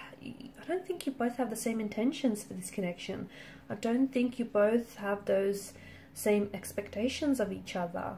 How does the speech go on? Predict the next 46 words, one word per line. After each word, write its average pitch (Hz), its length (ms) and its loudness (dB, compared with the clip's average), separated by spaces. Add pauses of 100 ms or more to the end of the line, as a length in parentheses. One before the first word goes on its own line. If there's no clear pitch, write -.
(420)
I 214 80 -2
don't. 247 540 4
I 208 120 2
just 226 300 -2
feel 226 200 2
like... 208 560 4 (540)
Um, 202 300 0 (240)
yeah, 220 300 4
there 254 180 6
are 233 60 2
high 226 300 2
levels 208 360 4
of 185 140 0
attraction, 208 920 0
and 196 260 2 (460)
don't 277 140 8
get 311 100 4
me 254 80 8
wrong, 269 240 8
you're 240 100 8
both 254 400 8
emotionally 208 640 2
invested. 311 640 2
I 214 120 4
do. 233 400 2
I 214 80 0
just 240 240 -2
feel 240 100 6
like 214 140 0
someone 214 340 -4
here 208 380 -4
is 185 240 -4 (440)
a 208 120 6
little 202 420 8
bit 277 160 2
more 294 260 4
invested 294 380 4
than 285 140 4
the 294 100 2
other 294 140 6
person, 294 500 -2
and 220 160 -2
someone 233 360 2
here, 214 380 0
you 220 60 0
know, 202 160 4